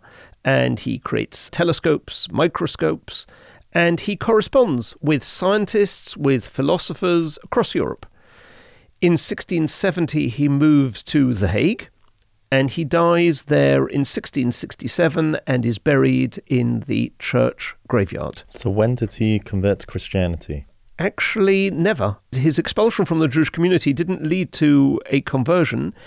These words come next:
Speaker 1: It was simply that all his peers were Christian, and the truth is it made no difference to him. He didn't believe in the afterlife anyway. In fact, talking about that, his philosophy,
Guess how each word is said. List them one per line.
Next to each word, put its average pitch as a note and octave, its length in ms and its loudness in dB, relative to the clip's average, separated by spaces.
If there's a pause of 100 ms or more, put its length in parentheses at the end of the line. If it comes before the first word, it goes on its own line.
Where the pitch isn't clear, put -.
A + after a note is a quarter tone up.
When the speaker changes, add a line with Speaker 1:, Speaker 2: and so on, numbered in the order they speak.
(460)
Speaker 1:
It - 520 -4
was F#3 300 2
simply A3+ 440 0
that F3+ 280 0 (180)
all A3 220 2
his F3 260 2
peers C#3+ 580 2
were C3 400 4 (100)
Christian, - 580 -4 (760)
and F3+ 320 2
the E3+ 160 -2
truth C#4 240 2
is C3 100 0
it C3+ 60 -2
made D3+ 160 2
no E3 100 4
difference F3 280 0
to G#2 100 -2
him. A#2+ 80 -2
He C3 100 2
didn't C#3+ 180 2
believe C3+ 220 2
in B2 60 0
the C#3 80 2
afterlife A#2 420 -4
anyway. G3 360 0 (640)
In D#3+ 60 -8
fact, - 300 -4 (220)
talking D3 380 0
about A2+ 260 0
that, B2+ 240 0
his F#3 220 0
philosophy, F#3+ 760 -2